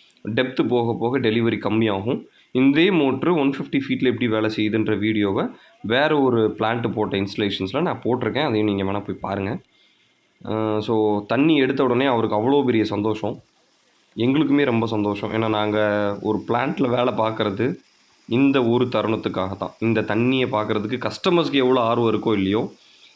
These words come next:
எங்களுக்கு அந்த தண்ணியை பார்க்கறதுல எங்களுக்கு அவ்வளோ ஆர்வம் இருக்கும். இது வரைக்கும் எல்லா கஸ்டமர்ஸுமே மேக்ஸிமம் ச-, நாங்க சாட்டிஸ்ஃபை பண்ணியிருக்கோம்.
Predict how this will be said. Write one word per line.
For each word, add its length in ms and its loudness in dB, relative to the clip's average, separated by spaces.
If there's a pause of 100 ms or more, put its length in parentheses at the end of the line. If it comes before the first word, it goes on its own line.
(100)
எங்களுக்கு 500 0
அந்த 180 2
தண்ணியை 360 0
பார்க்கறதுல 360 -2
எங்களுக்கு 360 0
அவ்வளோ 160 2
ஆர்வம் 260 0
இருக்கும். 320 -4 (1500)
இது 160 2
வரைக்கும் 300 2
எல்லா 200 4
கஸ்டமர்ஸுமே 560 0
மேக்ஸிமம் 760 0
ச-, 100 -2
நாங்க 380 0
சாட்டிஸ்ஃபை 340 -2
பண்ணியிருக்கோம். 540 0